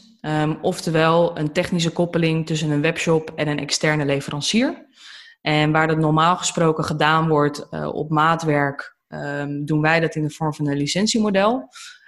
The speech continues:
Ehm, en dat wil eigenlijk zeggen, om, om een voorbeeld van een van onze plugins te pakken, ehm, je kunt je producten als webshop zijnde verkopen op bol punt com bijvoorbeeld. Eh, dat kun je op twee manieren doen. Of je doet dat handmatig, of je, eh,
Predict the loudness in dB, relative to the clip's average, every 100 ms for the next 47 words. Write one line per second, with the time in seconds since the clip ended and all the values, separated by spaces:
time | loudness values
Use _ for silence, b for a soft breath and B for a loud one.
0 | B -2 0 2 0 -2 -2 -2 0 0
1 | 0 0 -2 0 -2 0 2 2 0 -6
2 | -4 -4 -4 0 0 2 0 -2 -4 -2
3 | -2 -4 -6 -6 -2 -2 -2 -2 -2 0
4 | 0 -2 B B B -4 0 0 2 0
5 | -2 -2 -4 0 0 -2 -4 -2 -2 -2
6 | -4 -2 0 -2 -4 -4 -2 -2 -2 -2
7 | -2 0 -2 -4 -4 -4 0 -2 -2 -6
8 | 0 0 0 0 2 2 0 -4 _ B
9 | B B B -2 2 2 2 -2 0 2
10 | 0 0 0 2 2 2 2 2 4 2
11 | 0 -4 -2 0 0 0 -2 -2 0 2
12 | 2 0 -2 -6 _ -2 -2 0 0 0
13 | -2 -8 -8 -6 -6